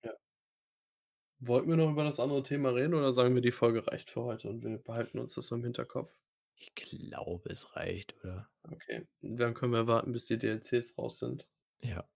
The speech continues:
Speaker 2: dass man dann genauer darüber reden kann. Hm,
Speaker 1: Ja.
Speaker 2: aber ihr könnt gerne, ähm, wenn's zum Thema Gaming geht, bei uns auf Twitch vorbeigucken. Hier und da wird gestreamt. Ich vermute jetzt mal, da dann die Probleme d-, des, deines P Cs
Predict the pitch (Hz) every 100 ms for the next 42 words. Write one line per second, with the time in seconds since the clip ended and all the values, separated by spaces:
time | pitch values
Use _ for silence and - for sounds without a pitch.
0 | _ _ - - 87 90 82 87 87 87
1 | 87 90 92 98 98 95 90 _ - -
2 | - - 120 120 - 127 123 117 - 110
3 | 120 113 113 110 104 104 - 98 95 110
4 | - _ _ - 98 - 95 - 92 87
5 | _ - 90 90 90 87 - - _ -
6 | 92 87 87 - - 104 - 101 - 92
7 | 90 - 92 95 _ - 90 90 90 -
8 | 101 - 101 101 101 90 98 101 101 -
9 | 90 87 - - - - - _ _ -
10 | 95 92 87 - _ - 98 92 90 87
11 | - _ 92 - 90 98 101 98 92 92
12 | - - _ - 98 - 95 92 - -
13 | - 92 92 -